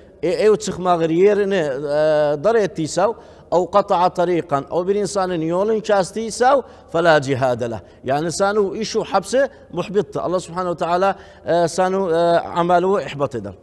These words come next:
Salihinlerin biri bir hoş bir hareket dedi. "Hazzul muslimi alel muslimi thalath."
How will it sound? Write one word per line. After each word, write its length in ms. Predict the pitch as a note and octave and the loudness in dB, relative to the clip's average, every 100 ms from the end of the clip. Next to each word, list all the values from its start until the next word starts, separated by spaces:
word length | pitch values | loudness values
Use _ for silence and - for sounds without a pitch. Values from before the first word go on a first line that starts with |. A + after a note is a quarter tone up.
| D#3 | -12
Salihinlerin 720 | D3+ G3 F#3+ - G#3 A3+ C#4 | -4 -2 -2 -2 2 2 2
biri 180 | A#3+ B3+ | -6 -6
bir 60 | A#3+ | -4
hoş 240 | B3 G#3 | -2 0
bir 100 | F#3 | -2
hareket 360 | C#3 C#3+ C#3 B2+ | -6 -6 -6 -4
dedi. 300 | C#3+ G3 G3 | -4 -4 -8
"Hazzul 420 | - F3 E3+ D3+ | -6 -4 -2 -4
muslimi 460 | D3 E3 D#3+ D3+ C#3 | -4 -6 -6 -6 -6
alel 200 | D3 D3 | -4 -6
muslimi 400 | D#3 D3+ D3+ C3 | -6 -6 -6 -6
thalath." 320 | B2 G#2 | -6 -6